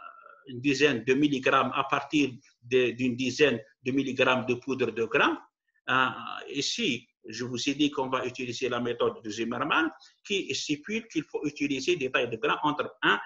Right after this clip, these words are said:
et huit micromètres. Donc, euh, il suffit donc d'utiliser, euh, quelques grammes de, de, de, de l'objet pour extraire quelques milligrammes,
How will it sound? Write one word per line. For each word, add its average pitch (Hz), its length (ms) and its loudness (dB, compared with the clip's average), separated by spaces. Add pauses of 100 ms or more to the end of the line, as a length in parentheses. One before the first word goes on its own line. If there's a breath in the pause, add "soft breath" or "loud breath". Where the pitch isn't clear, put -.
(220 loud breath)
et 127 80 -2
huit 190 360 -4 (200)
micromètres. 143 1040 0 (240)
Donc, 156 260 6 (840 soft breath)
euh, 90 260 -6
il 139 80 -6
suffit 135 340 -2
donc 131 240 -2
d'utiliser, 120 720 -2 (240 loud breath)
euh, 95 720 -4 (480)
quelques 135 540 4 (220)
grammes 120 500 4 (240)
de, 110 480 0 (800)
de, 104 1400 -2
de, 117 80 -8
de 113 180 -4
l'objet 117 400 2
pour 160 260 0
extraire - 720 2 (220 loud breath)
quelques 180 280 6
milligrammes, 143 840 4